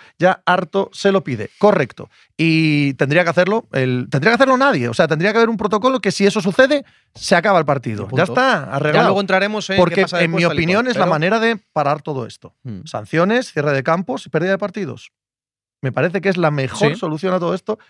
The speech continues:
Speaker 1: Y no me
Speaker 2: Y,
Speaker 1: parece,
Speaker 2: y, y
Speaker 1: no me parece tan dolorosa como en otras ocasiones que tienes que tomar, eh, mano dura, tal. Mira,
Speaker 2: Mm.
Speaker 1: eh, hacer perder un partido de fútbol a un equipo no me parece extraordinariamente doloroso para la sociedad.
Speaker 2: Sí.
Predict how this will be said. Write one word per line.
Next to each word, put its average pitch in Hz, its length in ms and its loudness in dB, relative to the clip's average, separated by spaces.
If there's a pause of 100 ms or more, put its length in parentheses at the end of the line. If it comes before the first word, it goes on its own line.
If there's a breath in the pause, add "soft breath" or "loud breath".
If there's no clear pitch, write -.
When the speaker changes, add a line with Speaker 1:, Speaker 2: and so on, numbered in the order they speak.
Speaker 1:
Y 156 160 0
no 180 80 4
me 247 60 4
Speaker 2:
Y, 247 40 4
Speaker 1:
parece, 220 380 2
Speaker 2:
y, 214 220 -2
y 202 200 0
Speaker 1:
no 190 60 4
me 240 80 4
parece 254 220 -2
tan 240 160 -2
dolorosa 214 560 2 (180 soft breath)
como 151 300 -2
en 139 80 -2
otras 156 280 -2
ocasiones 156 480 -4
que 127 100 -10
tienes 123 220 -8
que 135 100 -10
tomar, 127 340 -2 (260 soft breath)
eh, 107 380 -8
mano 123 280 0
dura, 156 400 2
tal. 151 200 -2
Mira, 139 220 0
Speaker 2:
Mm. 107 200 -12 (440)
Speaker 1:
eh, 151 260 -2 (300)
hacer 208 220 0
perder 220 260 2
un 196 100 -2
partido 185 260 2
de - 40 -10
fútbol 170 180 2
a - 20 2
un 147 80 0
equipo 214 360 -2
no 190 140 4
me 262 100 0
parece 262 360 0
extraordinariamente 220 920 0
doloroso 190 520 2
para 175 180 0
la 151 80 0
sociedad. 123 460 -4
Speaker 2:
Sí. 120 200 -6